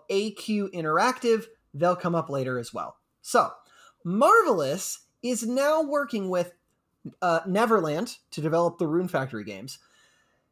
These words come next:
They are also working with Xseed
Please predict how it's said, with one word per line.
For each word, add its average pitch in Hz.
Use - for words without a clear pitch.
They 214
are 240
also 254
working 175
with 180
Xseed 226